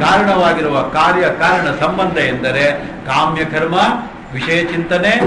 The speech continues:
ಮತ್ತು ವಾಸನಾ ಸೆಳೆತ. ಹಾಗಾದ್ರೇನಪ್ಪ ಅಂತಂದ್ರೆ ಯಾವುದಾದ್ರೂ ಒಂದು ವಿಷಯ ನಮ್ಗೆ ಕಣ್ಣಿಗೆ ಬಿದ್ದಾಗ ನಮ್ಗೆ ಅದರಲ್ಲಿ ಆಸಕ್ತಿ ಉಂಟಾಗುತ್ತೆ.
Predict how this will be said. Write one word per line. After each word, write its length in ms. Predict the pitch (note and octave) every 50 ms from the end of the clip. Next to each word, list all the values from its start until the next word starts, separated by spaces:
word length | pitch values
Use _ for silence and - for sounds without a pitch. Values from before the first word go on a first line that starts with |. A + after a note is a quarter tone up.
| - - - - - - C#3
ಮತ್ತು 280 | D3+ D3+ - - G#3+ B3 - - - - - - - - - -
ವಾಸನಾ 540 | A2+ A#2+ C#3 D3+ D3+ D#3 D#3 D#3 D#3 D#3 D#3+ D#3+ D#3+ D#3 - - - D3
ಸೆಳೆತ. 320 | D3+ D#3 E3 D#3+ D#3+ E3 E3 E3 D#3+ - - - - - - - - - - - - - - - -
ಹಾಗಾದ್ರೇನಪ್ಪ 560 | - - G#3 A#3 A#3+ C4+ C#4 C4 A#3 F#3 F#3+ E3+ E3+ E3 - -
ಅಂತಂದ್ರೆ 460 | E3+ D#3+ E3 D#3 C#3+ C#3 D#3+ F#3+ F#3+ D3 - - - - - - - - - - - - - - - - - - - - C3+
ಯಾವುದಾದ್ರೂ 560 | D3+ D3+ - A#3 A#3 A#3 A#3 A#3+ B3 A#3+ A3+
ಒಂದು 180 | A3 G3 F3+ E3
ವಿಷಯ 280 | D3+ D#3+ D#3+ - G#3 G3+
ನಮ್ಗೆ 320 | F3+ F3+ F3 E3+ E3 E3+ C#3+ - -
ಕಣ್ಣಿಗೆ 360 | E3+ F3+ F#3+ F#3 F#3+ F#3 F#3 D#3
ಬಿದ್ದಾಗ 480 | - D3 C3+ - E3 D#3+ D#3 D#3+ D#3 D#3 D3+ - B2+ C#3 - - - - - - - -
ನಮ್ಗೆ 280 | D3 E3+ G3 A3 A3+ G#3+
ಅದರಲ್ಲಿ 560 | - E3 D#3+ F#3+ F3+ E3 D3+ D#3+ F3+ F#3+ E3 C#3+ C#3 C#3 C3 - - - - - - - - - - - - - - - - - - - - F#3
ಆಸಕ್ತಿ 340 | G3 G3+ - B3 - - A#3
ಉಂಟಾಗುತ್ತೆ. 540 | F#3 D3+ C3+ B2 A#2 A#2+ A#2+ - - -